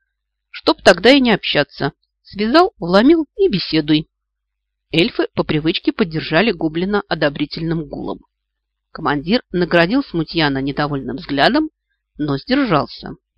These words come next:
и продолжил. «Их сила. Ведь чтоб такую тушу разогнать, нужно убойный букет химии в кровь забросить.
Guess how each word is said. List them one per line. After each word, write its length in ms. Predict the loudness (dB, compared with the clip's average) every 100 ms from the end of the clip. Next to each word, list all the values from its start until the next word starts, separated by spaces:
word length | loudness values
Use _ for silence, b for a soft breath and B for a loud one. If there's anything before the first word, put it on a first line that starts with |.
| _
и 120 | -8
продолжил. 680 | -2 0 -2 -4 -10 -14 -16 -18 _ _ _ _ _ _ _
«Их 220 | 2 2
сила. 440 | 2 -12 -8 -8 -8 -14 _ _ _ _ _ _ _ _ -8
Ведь 140 | -6
чтоб 260 | -4 -4 -4
такую 400 | -6 -6 -4 -6
тушу 380 | -6 -10 -8 -8
разогнать, 680 | -6 -6 -8 -4 -4 -4 _ _ _ _ _
нужно 340 | -6 -2 -2
убойный 480 | -2 -4 -4 -2 -2
букет 380 | -4 -4 -4 -4
химии 480 | -6 -4 0 0 -2
в 60 | _
кровь 220 | -4 -2
забросить. 720 | -2 -4 -4 -8 -10 -16 -20